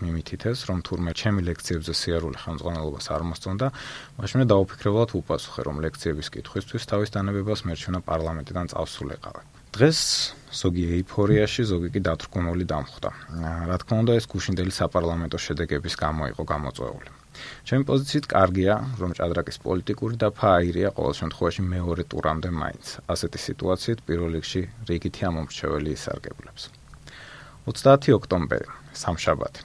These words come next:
დღეს მთელი დღე უნივერსიტეტში უნდა გავატარო. ყველაზე მეტად კონსტიტუციური სამართლის კურსზე დარეგისტრირებული სტუდენტებისთვის ცოდნის გადაცემაზე ვნერვიულობ. ბოლო წლებია, საქართველოს კონსტიტუციური სამართლის სასწავლო კურსზე სახელმძღვანელოს პრობლემა მუდმივად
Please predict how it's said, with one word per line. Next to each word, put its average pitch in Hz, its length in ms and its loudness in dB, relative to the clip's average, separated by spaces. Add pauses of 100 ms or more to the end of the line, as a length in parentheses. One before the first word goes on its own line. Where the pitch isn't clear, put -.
(120)
დღეს 117 240 0
მთელი 95 240 2
დღე 110 100 0
უნივერსიტეტში 90 640 0
უნდა 90 160 0
გავატარო. 76 480 0 (140)
ყველაზე 110 300 8
მეტად 104 280 4
კონსტიტუციური 120 560 0
სამართლის 98 480 0
კურსზე - 380 -2
დარეგისტრირებული 90 800 2
სტუდენტებისთვის 87 800 -2
ცოდნის 90 320 -2
გადაცემაზე 85 640 0
ვნერვიულობ. 76 640 -6 (320)
ბოლო 95 200 2
წლებია, 98 360 2
საქართველოს 104 520 2
კონსტიტუციური 117 600 -4
სამართლის 107 520 0
სასწავლო 95 440 2
კურსზე - 320 -4
სახელმძღვანელოს 90 680 -2
პრობლემა 87 400 -2
მუდმივად 87 460 -2